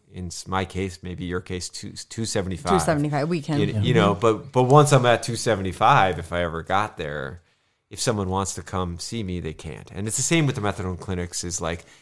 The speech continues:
Speaker 1: and right now in our community, a lot of the methadone clinics are really close to their cap, and they're really nervous about taking extra patients.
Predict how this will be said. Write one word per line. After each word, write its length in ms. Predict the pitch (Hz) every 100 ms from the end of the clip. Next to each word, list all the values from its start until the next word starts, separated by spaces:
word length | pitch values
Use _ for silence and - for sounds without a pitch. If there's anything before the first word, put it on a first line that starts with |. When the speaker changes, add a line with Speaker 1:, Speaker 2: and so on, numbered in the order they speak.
| _ 98
Speaker 1:
and 100 | 98
right 160 | 120
now 200 | 113 101
in 60 | 92
our 140 | 101
community, 500 | 107 104 92 85 85
a 60 | 87
lot 260 | 90 95 92
of 40 |
the 120 | 87
methadone 340 | 82 87 87 85
clinics 400 | - 87 85 92
are 80 |
really 480 | 90 92 92 92 87
close 300 | 87 92 87
to 120 | - 85
their 140 | 67
cap, 480 | - 78 85 87 -
and 120 | 82
they're 100 | 85
really 240 | 90 90
nervous 380 | 87 87 85 -
about 180 | 69 -
taking 220 | 82 82
extra 260 | 78 - -
patients. 480 | - - 76 -